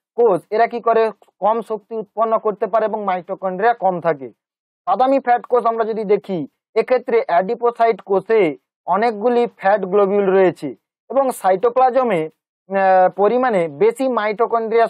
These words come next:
সংখ্যা বেশি হওয়ার কারণে, মাইটোকন্ড্রিয়ার সংখ্যা বেশি পরিমাণে বেশি হওয়ার কারণে এটি সাদা ফ্যাট অপেক্ষা কুড়ি গুণ বেশি শক্তি উৎপন্ন করতে পারে। তাহলে আমরা দেখলাম সাদা ফ্যাট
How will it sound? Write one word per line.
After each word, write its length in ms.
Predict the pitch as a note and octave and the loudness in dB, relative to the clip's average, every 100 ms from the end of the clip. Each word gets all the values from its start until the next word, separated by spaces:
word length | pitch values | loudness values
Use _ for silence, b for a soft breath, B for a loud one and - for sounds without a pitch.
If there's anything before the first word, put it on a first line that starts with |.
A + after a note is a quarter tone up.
| - | 0
সংখ্যা 400 | G3+ F#3 G3 E3 | -6 -2 0 2
বেশি 320 | G3+ G3+ A#3 | 0 0 0
হওয়ার 220 | G3+ G3 | 2 2
কারণে, 360 | F#3+ F3+ D#3+ B2+ _ _ _ _ | 2 2 0 -4 _ _ _ _
মাইটোকন্ড্রিয়ার 680 | E3 G#3 A#3+ A#3+ C4 C4 C4 | -4 -2 0 0 0 0 0
সংখ্যা 400 | A#3 A#3 A3 A3+ | 0 -2 0 0
বেশি 280 | F#3+ F#3 B3 | 0 -2 -2
পরিমাণে 460 | B3+ B3 A#3+ A3+ | 0 2 0 -2
বেশি 380 | F3+ F3 G3 B3 | -4 -2 -2 0
হওয়ার 180 | B3 A#3+ | 0 2
কারণে 420 | A3+ A3+ G#3 D3+ - _ _ G#3 | 2 0 0 -4 -10 _ _ -8
এটি 160 | A#3 | -6
সাদা 320 | - F#3 G#3+ | -4 -4 -2
ফ্যাট 240 | G3+ G#3 G3+ | -2 2 2
অপেক্ষা 400 | F3 F#3+ - G#3 | 2 -2 0 -2
কুড়ি 380 | - E3+ F#3+ F3+ | -4 -8 -6 -4
গুণ 300 | A3 B3 A3 | -2 0 0
বেশি 240 | G#3 G#3+ | -2 -4
শক্তি 340 | G3 F#3+ - | -10 -10 -8
উৎপন্ন 400 | F3 - F3+ F3 | -8 -4 -4 -2
করতে 280 | E3+ E3 - | -4 -4 -4
পারে। 440 | F3 F#3 G3 F#3 C3+ _ _ _ - | -2 2 4 2 0 _ _ _ -4
তাহলে 200 | A3 A3+ | 0 0
আমরা 240 | A3 A3+ | 0 0
দেখলাম 280 | G#3+ G#3+ G#3+ | 0 0 -2
সাদা 300 | - F3+ G#3 | -4 -2 -2
ফ্যাট 320 | G#3 A3+ A#3 | 0 0 0